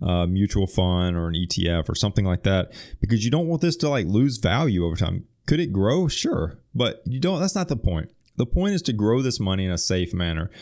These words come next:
Savings account is probably the, the safest that can still accrue interest. Now, obviously, another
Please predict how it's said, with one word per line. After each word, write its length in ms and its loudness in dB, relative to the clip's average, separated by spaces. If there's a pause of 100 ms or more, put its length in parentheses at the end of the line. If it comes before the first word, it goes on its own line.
(140)
Savings 360 0
account 360 0
is 60 -6
probably 320 0
the, 360 2 (280)
the 420 2
safest 840 0 (420)
that 220 2
can 140 0
still 260 4
accrue 340 0
interest. 400 0
Now, 400 0
obviously, 460 2
another 400 4